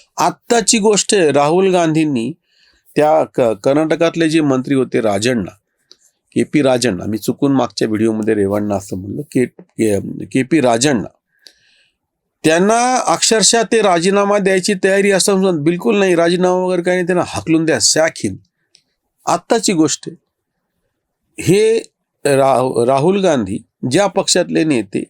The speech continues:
त्या पक्षामध्ये घडलेली घटना आहे आणि हे विचारवंत काय सांगताय की भाजप कसा कर्कश आणि क्रूर आहे. यशवंत सिन्हा, शत्रुघ्न सिन्हा हे सगळे ज्या पद्धतीने त्यांनी लाथा झाडल्या सुब्रमण्यम स्वामी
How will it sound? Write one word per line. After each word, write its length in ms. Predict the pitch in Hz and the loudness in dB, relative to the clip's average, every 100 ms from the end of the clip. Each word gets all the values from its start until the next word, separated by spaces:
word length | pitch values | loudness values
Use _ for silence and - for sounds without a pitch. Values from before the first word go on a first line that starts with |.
| - | -2
त्या 100 | 170 | -2
पक्षामध्ये 640 | 170 175 - 190 190 190 | 0 -2 0 2 2 2
घडलेली 420 | 143 151 170 170 | 0 0 0 0
घटना 340 | 139 135 175 151 | 0 -2 -2 -2
आहे 220 | 110 151 | -2 -2
आणि 180 | 151 156 | 0 2
हे 120 | 165 | 2
विचारवंत 540 | 151 180 180 180 175 180 | 0 0 0 0 -2 -2
काय 140 | 185 | 0
सांगताय 360 | 175 175 175 190 - _ - _ _ - | 0 -2 -2 -4 -6 _ -20 _ _ -4
की 80 | |
भाजप 400 | 143 110 117 175 185 | -2 0 0 -2 -2
कसा 280 | 160 - 151 | -4 0 -2
कर्कश 640 | - 139 131 - 147 - | -2 -2 -2 -4 -4 -2
आणि 180 | 131 113 | -2 -2
क्रूर 320 | 101 117 127 | -4 -4 -2
आहे. 160 | - - _ _ _ _ - _ _ _ _ - _ _ - | -4 -12 _ _ _ _ -20 _ _ _ _ -20 _ _ -2
यशवंत 520 | 117 139 - 196 190 | 0 2 2 2 2
सिन्हा, 640 | 202 - 185 190 202 208 196 | 0 2 2 2 2 2 0
शत्रुघ्न 600 | - 180 185 185 190 185 | 0 0 2 2 2 0
सिन्हा 500 | 185 185 190 190 190 - _ - _ _ - | 0 0 0 -2 -4 -8 _ -20 _ _ -2
हे 100 | 170 | 0
सगळे 400 | - 147 190 214 | 2 2 2 2
ज्या 200 | 170 196 | 0 0
पद्धतीने 680 | 185 180 170 160 151 151 175 | 0 0 0 0 0 2 0
त्यांनी 440 | 170 160 170 170 | 0 0 0 2
लाथा 260 | 143 135 170 | 2 0 0
झाडल्या 300 | 147 139 143 | 0 2 0
सुब्रमण्यम 720 | 139 147 143 170 160 156 156 | 0 -2 2 0 2 0 0
स्वामी 480 | 156 139 127 131 131 | 0 0 0 -2 -8